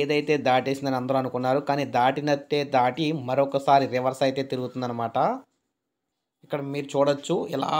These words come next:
వంపు తిరిగి మళ్ళీ ఇలాగైతే వంపు తిరుగుతుంది. So, రివర్స్‌లో తిరుగుతుందన్నమాట. అంటే పదిహేనో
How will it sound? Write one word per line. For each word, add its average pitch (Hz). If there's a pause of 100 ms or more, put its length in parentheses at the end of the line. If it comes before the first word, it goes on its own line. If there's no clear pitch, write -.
(140)
వంపు 143
తిరిగి 147 (160)
మళ్ళీ 139
ఇలాగైతే 135 (100)
వంపు 127
తిరుగుతుంది. 131 (580)
So, 147 (160)
రివర్స్‌లో 156 (100)
తిరుగుతుందన్నమాట. 139 (320)
అంటే 139 (680)
పదిహేనో 151